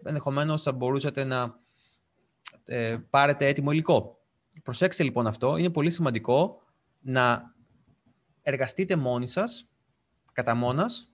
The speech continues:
να δουλέψετε τους κώδικες αυτούς, τις ασκήσεις των φυλαδίων και να έχετε τη βιβλιοθήκη, τη δικιά σας, την προσωπική, με τους κώδικες αυτούς και να τους χρησιμοποιείτε.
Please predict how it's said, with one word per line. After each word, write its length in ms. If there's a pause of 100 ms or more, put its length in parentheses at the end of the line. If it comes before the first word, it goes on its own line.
να 240
δουλέψετε 800
τους 140
κώδικες 540
αυτούς, 280
τις 140
ασκήσεις 600 (320)
των 140
φυλαδίων 720 (1120)
και 240
να 140
έχετε 200
τη 100
βιβλιοθήκη, 640
τη 100
δικιά 280
σας, 140
την 80
προσωπική, 580 (120)
με 100
τους 120
κώδικες 440
αυτούς 440
και 120
να 220
τους 320 (160)
χρησιμοποιείτε. 720